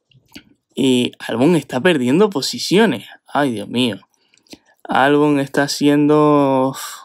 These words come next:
un desastre, ¿eh? Está siendo un desastre aquí.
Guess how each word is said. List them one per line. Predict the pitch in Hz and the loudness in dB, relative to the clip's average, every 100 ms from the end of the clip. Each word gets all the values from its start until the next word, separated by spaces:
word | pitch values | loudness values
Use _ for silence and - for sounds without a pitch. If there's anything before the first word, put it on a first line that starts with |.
| - | -6
un | 160 147 | -2 0
desastre, | 131 139 127 - 123 151 | 0 -4 -8 -8 -8 -6
¿eh? | 156 - _ _ _ - - _ _ _ - | -6 -6 _ _ _ -20 -20 _ _ _ -6
Está | - 143 - 156 | -4 -2 0 0
siendo | 151 165 170 165 | 0 -2 0 2
un | 165 | 2
desastre | 151 147 160 156 - 139 | 2 0 -2 -6 -4 -4
aquí. | 135 151 165 170 | 0 0 2 0